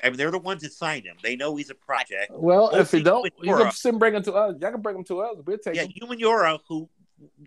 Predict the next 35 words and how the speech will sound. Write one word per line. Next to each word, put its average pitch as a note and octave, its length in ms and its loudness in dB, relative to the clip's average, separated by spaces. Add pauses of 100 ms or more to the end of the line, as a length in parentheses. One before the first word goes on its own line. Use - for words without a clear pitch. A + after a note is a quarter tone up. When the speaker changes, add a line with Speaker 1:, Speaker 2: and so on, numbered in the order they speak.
(520)
Speaker 1:
who F#3+ 60 -8
was D#3 140 -2
born D3+ 240 0
in C#3+ 60 -2
Nigeria C3+ 460 -2
too, D3+ 300 -8
like, A2+ 280 -4 (320)
kind B2 180 0
of A#2 60 -14
mentored B2+ 300 -8
the - 60 -20 (120)
kid, C3 200 -6
loves B2+ 300 -4
the - 100 -18
kid, B2 360 -6 (420)
you G#2 140 -6
know, G#2 220 -4
raised B2+ 440 -2
about B2 180 0
how A#2+ 120 -2
smart B2 580 -2
he B2 260 -6 (120)
is D3 100 -10
and A#2 80 -10
he's A#2 140 -12
a - 80 -10
good B2+ 240 -4
dude B2 340 0 (300)
and A2+ 100 -14
stuff. C3+ 240 4
So D3 220 4
this E3 200 0
is E3+ 120 0
a E3+ 140 4
project, D3+ 640 2